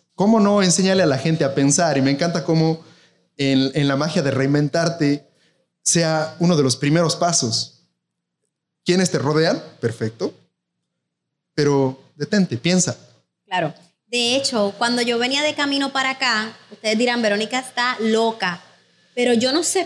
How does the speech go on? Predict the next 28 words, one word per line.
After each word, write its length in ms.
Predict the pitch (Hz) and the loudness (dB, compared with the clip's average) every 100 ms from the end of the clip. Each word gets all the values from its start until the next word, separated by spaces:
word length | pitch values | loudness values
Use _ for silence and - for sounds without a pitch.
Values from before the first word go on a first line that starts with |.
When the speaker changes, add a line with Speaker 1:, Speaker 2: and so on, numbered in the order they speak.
| - | -2
Speaker 2:
por 200 | 311 262 | -6 -6
qué 600 | - 294 214 220 - _ _ | -6 -2 -2 -4 -10 _ _
estaba 340 | 254 247 226 | -8 -2 -2
pensando 560 | 233 285 311 302 294 285 | -2 -4 -2 -2 -4 -4
en 280 | 277 269 254 | -4 -4 -4
ese 300 | 240 240 277 | -4 -4 -2
dato 360 | 269 262 269 262 | -2 -2 -4 -4
de 200 | 262 262 | -4 -2
Javier 340 | 254 254 262 | -2 0 -2
en 100 | 262 | -2
su 160 | - 277 | -4 -2
libro 360 | 277 240 226 226 | -2 0 0 -2
y 100 | 254 | -4
dije, 360 | 254 240 202 - _ _ - | -2 -2 -4 -10 _ _ -4
"¿Cómo 260 | 320 415 | 0 0
seríamos 500 | 403 415 392 392 381 | -2 -2 0 -2 -4
nosotros 460 | 359 339 392 392 349 | -6 -6 -6 -6 -6
si 120 | 294 | -4
no 140 | 262 254 | -4 -4
pudiéramos 480 | 285 285 277 277 | -6 -4 -2 -2
pensar?". 580 | 277 254 247 240 180 - _ _ _ _ _ | -2 -4 -2 -2 -4 -6 _ _ _ _ _
¿Ustedes 200 | _ 302 | _ 0
nunca 180 | 453 453 | 0 -2
se 100 | 440 | -6
han 60 | 415 | -6
imaginado 460 | 403 403 381 381 370 | -4 -2 -4 0 0
eso? 300 | 240 - 208 | 0 -4 -10
O 340 | - _ _ | -12 _ _